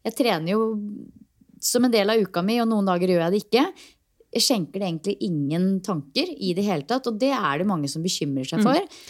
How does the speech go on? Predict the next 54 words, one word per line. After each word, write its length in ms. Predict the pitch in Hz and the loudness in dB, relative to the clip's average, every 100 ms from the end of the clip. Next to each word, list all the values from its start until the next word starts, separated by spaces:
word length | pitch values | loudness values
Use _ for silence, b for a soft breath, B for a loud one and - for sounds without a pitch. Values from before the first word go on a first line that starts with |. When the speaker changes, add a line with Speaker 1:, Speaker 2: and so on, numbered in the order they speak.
| B | B
Speaker 1:
at 60 | 208 | -2
de 80 | 247 | 0
rett 120 | 214 | 0
og 40 | - | -2
slett 120 | 226 | -6
spiser 420 | - 175 147 180 | -8 -8 -6 -8
for 120 | - 196 | -4 -2
mye 280 | 165 143 | -2 -4
på 160 | 147 196 | -6 -6
de 160 | 170 180 | -4 -2
dagene 320 | 170 135 147 | -2 -2 -4
de 80 | 175 | -6
ikke 160 | 175 165 | -6 -4
trener. 340 | 190 160 269 B B B - | -2 0 -2 B B B -2
Speaker 2:
Jeg 160 | 190 | 2
ville 320 | 202 185 185 180 | 4 4 4 2
snudd 360 | - 151 135 | 4 2 4
på 120 | - 151 | 2 4
det 120 | 165 | 4
og 80 | 165 | 2
sagt: 240 | 151 143 | 0 0
"Hvor 120 | 165 | 2
mye 200 | 165 156 | 4 4
mer 180 | 151 139 | 4 2
skal 240 | 135 - 147 | 2 0 0
jeg 100 | - | 2
spise 260 | 151 - 143 | 0 0 2
de 100 | 147 | 2
dagene 320 | 143 135 139 147 | 2 2 0 2
jeg 40 | |
trener?" 380 | 165 143 175 185 b b b - | 2 2 2 0 b b b -6
Speaker 1:
Ja. 160 | 208 208 208 | -6 -4 -2
Speaker 2:
Eh, 240 | 156 151 | 2 2
fordi 380 | 147 - 147 147 | 0 0 2 4
at 160 | 147 - | 2 2
vi 80 | 156 | -2
trenger 440 | - 147 135 143 | 0 0 2 2
en 80 | 147 | 2
basis 520 | 139 127 - 147 - - | 0 0 0 0 0 0
bare 240 | - 143 143 | 2 4 4
i 220 | 156 156 | 2 -2
kraft 340 | - 151 - - | -2 -4 -2 0
av 80 | 143 | 2
å 60 | 151 - | 0 -2
eksistere 600 | - 165 - 143 135 147 - | -2 -4 2 2 4 2 0
og 180 | - 160 | 2 4
være 180 | 143 139 | 4 4
i 80 | 135 | 4
verden. 300 | 131 131 156 | 2 2 2
Og 80 | 175 | 4
der 140 | 170 | 4
er 120 | 160 147 | 6 6
det 80 | |
jo, 160 | 156 160 | 6 4